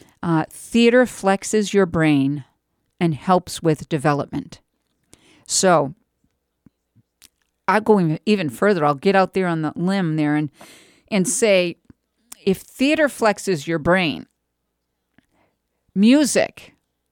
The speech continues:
<laughs> makes you a strong man. <laughs> I'll go even further, because the wonderful thing about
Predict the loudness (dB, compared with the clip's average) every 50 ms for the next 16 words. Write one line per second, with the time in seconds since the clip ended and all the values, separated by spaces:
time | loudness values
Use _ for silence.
0 | _ _ _ -16 -6 -2 -2 -2 -2 -4 _ _ -10 -10 -10 -10 _ _ -20 -20
1 | -20 -20 -20 -20 _ _ _ _ _ _ _ -4 -2 -2 -2 -2 -4 -8 -6 -4
2 | -4 -2 -2 -4 -4 -2 0 2 2 2 0 -2 -2 -4 -6 -8 -10 -10 -10 -4
3 | -4 -4 -4 -4 _ -8 -8 -8 _ _ _ _ 0 0 2 2 2 2 2 0
4 | 0 -4 -10 -8 _ 0 0 0 0 -2 -8 -10 _ -20 -20 -20 -20 -20 -20 _
5 | _ -10 -10 -10 -4 0 2 4 4 4 2 0 -2 -6 -12 -14 -16 _ _ _
6 | _ _ _ _ _ -20 -20 _ _ _ _ _ _ _ _ _ _ _ _ _
7 | _ 0 0 2 2 2 4 4 4 2 0 -2 -4 -4 -6 -10 -12 -10 -8 -6
8 | -6 -6 -4 -2 -2 -2 -2 -4